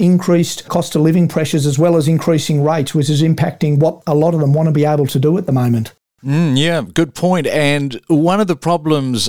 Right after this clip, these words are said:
Speaker 2: a first home buyer has is not just the expenses going up, but also as a result of that, it can reduce their borrowing power.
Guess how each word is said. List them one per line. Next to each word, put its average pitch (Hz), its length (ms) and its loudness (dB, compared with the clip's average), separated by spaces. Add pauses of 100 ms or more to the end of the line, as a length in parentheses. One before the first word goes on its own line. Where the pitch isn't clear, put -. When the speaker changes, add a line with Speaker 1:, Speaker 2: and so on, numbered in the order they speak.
Speaker 2:
a 127 300 0
first 160 500 -2
home 131 300 -2
buyer 117 380 -2
has 113 680 -4
is 131 300 -2
not 160 480 0
just 156 420 -2
the 131 380 -2
expenses 135 880 -2
going 127 420 0
up, 113 320 -2 (480)
but 131 140 2
also 185 380 0
as 143 160 0
a 120 60 -2
result 123 500 -2
of 147 160 0
that, 101 420 -2 (140)
it 123 260 -2
can 170 420 -2
reduce 135 520 -2
their 131 180 0
borrowing 120 680 -2
power. 127 500 -4